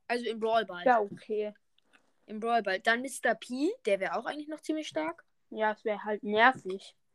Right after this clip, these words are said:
Speaker 1: Ja. Übertrieben nervig, diese kleinen Dinger. Okay, jetzt kommen wir zu den legendären.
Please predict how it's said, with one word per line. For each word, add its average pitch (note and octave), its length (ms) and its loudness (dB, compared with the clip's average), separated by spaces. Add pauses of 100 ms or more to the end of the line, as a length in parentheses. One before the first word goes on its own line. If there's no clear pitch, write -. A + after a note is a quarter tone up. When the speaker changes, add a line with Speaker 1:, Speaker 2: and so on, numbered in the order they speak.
(440)
Speaker 1:
Ja. F3+ 320 -2 (840)
Übertrieben G#3 580 6
nervig, F3+ 340 0
diese F3+ 220 -4
kleinen F3+ 360 -4
Dinger. F#3 320 -6 (1300)
Okay, B3 400 6
jetzt C#4 260 6
kommen C#4+ 300 -2
wir C#4+ 120 -6
zu C4+ 360 -8
den A#3 240 -4
legendären. A3 1040 0